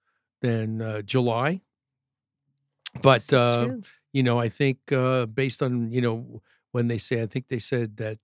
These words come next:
Speaker 1: uh, the monsoon season ends at the end of November, September thirtieth. So we got about a month and a half left of this,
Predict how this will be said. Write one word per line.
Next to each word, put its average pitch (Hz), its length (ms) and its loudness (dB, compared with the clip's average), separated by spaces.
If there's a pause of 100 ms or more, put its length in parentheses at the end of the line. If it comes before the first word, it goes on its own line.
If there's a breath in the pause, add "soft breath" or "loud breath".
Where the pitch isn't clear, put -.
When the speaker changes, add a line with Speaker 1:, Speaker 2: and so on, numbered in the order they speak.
Speaker 1:
uh, 135 180 -8
the 147 100 -6
monsoon 127 440 -6
season 117 400 -6
ends 110 440 -6 (360)
at - 140 -8
the 120 140 -2
end 120 200 -2
of 117 40 -2
November, 117 560 -2
September 107 520 -6
thirtieth. 123 640 -2 (380 soft breath)
So - 120 -4
we 220 140 -2
got 208 140 2
about 175 220 4
a 139 40 4
month 135 240 2
and 123 100 0
a 104 60 -2
half 110 320 -2
left 117 320 -2
of 117 120 -6
this, - 320 -10